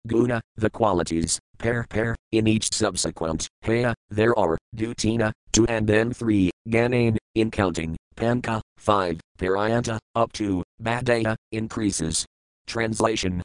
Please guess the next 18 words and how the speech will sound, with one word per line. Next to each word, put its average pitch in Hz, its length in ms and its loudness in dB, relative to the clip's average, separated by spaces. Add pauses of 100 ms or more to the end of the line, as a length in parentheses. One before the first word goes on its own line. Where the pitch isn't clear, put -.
(360)
There 135 260 4
is 135 200 4
a 127 60 0
gradual 127 520 4
order 131 360 4
of 127 160 0
improvement 110 680 2
in 98 140 2
transcendental 110 840 0
mellows 123 380 2
from 120 220 0
the 113 200 0
initial 117 380 4
ones 117 300 0
to 113 120 -2
the 113 120 4
later 113 280 4
ones. 95 460 0